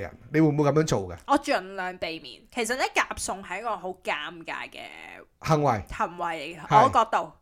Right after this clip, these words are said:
Speaker 1: 係。
Speaker 2: 我啫。
Speaker 1: 係。
Speaker 2: 因為，嗱，可能我揸筷子呢，揸得唔好啊。
Speaker 1: 係。
Speaker 2: 我自己。噉呢，你有時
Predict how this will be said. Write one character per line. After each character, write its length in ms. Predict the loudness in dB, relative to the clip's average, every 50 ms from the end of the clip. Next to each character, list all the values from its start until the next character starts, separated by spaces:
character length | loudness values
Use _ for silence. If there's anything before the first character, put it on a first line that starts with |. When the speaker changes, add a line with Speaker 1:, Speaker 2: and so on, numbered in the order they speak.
| -4
Speaker 1:
係。 240 | -2 0 0 -2 -4 -12 _
Speaker 2:
我 240 | -6 -4 -2 -2 -2
啫。 140 | -2 -4 -8 -10 _ _ _ -12 -10
Speaker 1:
係。 100 | -8 -4
Speaker 2:
因 340 | 2 4 8 8 8 8 6
為， 40 | 2 -2 -2 0 2
嗱， 100 | 2 4
可 200 | 6 8 8 8
能 100 | 8 6
我 60 | 4 4
揸 200 | 4 4 4 4
筷 240 | 2 2 2 2
子 120 | 0 -2 -4
呢， 140 | -2 -2 0 0 2
揸 180 | 2 2 2
得 100 | 2 0 -2
唔 160 | -4 -6 -16
好 180 | -14 -12 -10 -6
啊。 180 | -6 -6 -6 -6 -12 _ _ -2
Speaker 1:
係。 240 | 0 0 0 0 -4 -8 -4 -2
Speaker 2:
我 60 | -2 -2
自 140 | -2 -6 -10
己。 280 | -6 -6 -6 -6 -8 _ _ _ _ _ _ _ _ _ _ _ _ _ _ -8
噉 100 | -6 -4
呢， 120 | 0 2 2 2 2 2 0 0 -4 -4 -2 0
你 320 | 0 0 0 -2 -2 -2 0
有 180 | 0 0 0
時 180 | 0 -2 -6 -8